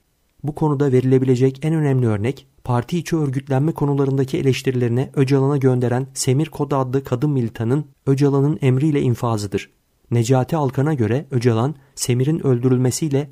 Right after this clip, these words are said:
otoritesine karşı ilk doğrudan başkaldırıyı bertaraf etmiş ve daha sonra gelişebilecek muhalif hareketlere Semir'in şahsında gözdağı vermiştir. Semir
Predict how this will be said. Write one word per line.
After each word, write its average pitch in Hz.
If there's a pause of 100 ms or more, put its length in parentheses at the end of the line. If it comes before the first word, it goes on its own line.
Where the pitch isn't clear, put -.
otoritesine 143
karşı 131
ilk 151
doğrudan 139
başkaldırıyı 135
bertaraf 123
etmiş - (280)
ve 123
daha 131
sonra 147
gelişebilecek 127
muhalif 123
hareketlere 127 (140)
Semir'in 131
şahsında 135
gözdağı 120
vermiştir. 98 (420)
Semir 123